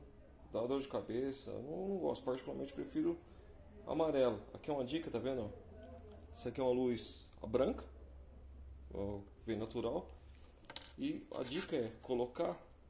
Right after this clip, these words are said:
tem um, isso filme, um, uma película amarela pra colocar em farol, ó.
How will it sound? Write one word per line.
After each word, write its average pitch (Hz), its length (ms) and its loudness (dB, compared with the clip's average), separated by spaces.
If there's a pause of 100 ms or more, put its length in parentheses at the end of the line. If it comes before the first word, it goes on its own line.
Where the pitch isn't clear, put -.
(800)
tem 123 100 -2
um, 131 60 0
isso 135 160 -2
filme, 151 400 2
um, 104 320 -8 (300)
uma 107 100 -2
película 120 480 -2 (320)
amarela 131 440 4
pra 110 140 -8
colocar 107 240 -6
em 117 60 -4
farol, 120 580 2
ó. - 60 -20